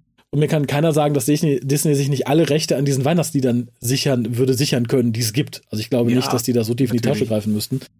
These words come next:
Speaker 1: Aber dass man da offensichtlich, äh, keinen Markt mehr für sieht, zu sagen, okay, die, die Nische richten wir irgendwie ein. Wenn wir schon das neue, äh,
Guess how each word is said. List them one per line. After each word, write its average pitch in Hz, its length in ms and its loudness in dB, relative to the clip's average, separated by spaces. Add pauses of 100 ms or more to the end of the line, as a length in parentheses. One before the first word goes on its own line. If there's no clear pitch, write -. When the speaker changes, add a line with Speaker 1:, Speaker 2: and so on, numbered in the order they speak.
(240)
Speaker 1:
Aber 139 160 2
dass 139 200 -2
man 143 240 0
da 139 180 0
offensichtlich, 156 880 -2
äh, 147 100 2
keinen 143 300 0
Markt 139 360 0
mehr 160 120 2
für 151 160 0
sieht, 143 180 0
zu 147 60 -6
sagen, 139 220 0
okay, 147 240 0
die, 135 180 -2
die 135 140 -4
Nische 147 260 0
richten 143 240 0
wir 139 60 4
irgendwie 127 240 2
ein. 147 340 0
Wenn 160 220 2
wir 180 120 2
schon 170 260 0
das 156 180 0
neue, 151 460 2
äh, 120 760 -12